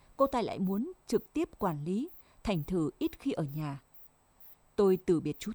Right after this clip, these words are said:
Tư, chú nháy tôi ra cửa. "Vậy là cứ làm ăn trước nghen,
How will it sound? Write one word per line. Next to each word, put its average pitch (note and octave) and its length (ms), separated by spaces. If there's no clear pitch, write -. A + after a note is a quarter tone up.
Tư, G3+ 260
chú G#3 360
nháy G#3 120
tôi G#3 180
ra G3 140
cửa. D3+ 260
"Vậy F3 140
là D#3+ 280
cứ - 160
làm A#3+ 180
ăn G3 140
trước - 240
nghen, G3+ 260